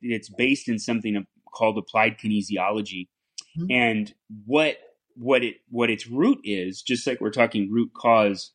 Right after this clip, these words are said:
Speaker 1: nutrition, the root of nutrition response testing is actually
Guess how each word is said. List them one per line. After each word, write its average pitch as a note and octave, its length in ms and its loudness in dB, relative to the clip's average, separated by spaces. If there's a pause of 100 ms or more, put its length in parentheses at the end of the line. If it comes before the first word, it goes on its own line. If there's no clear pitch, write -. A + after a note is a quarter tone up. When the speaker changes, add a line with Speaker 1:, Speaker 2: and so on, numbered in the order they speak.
Speaker 1:
nutrition, G#2+ 480 -2
the G#2 140 -2
root C3+ 360 4
of G2+ 360 0
nutrition G#2+ 340 -2
response G2 380 -2
testing A2 480 0 (360)
is A2+ 160 0
actually A2+ 680 0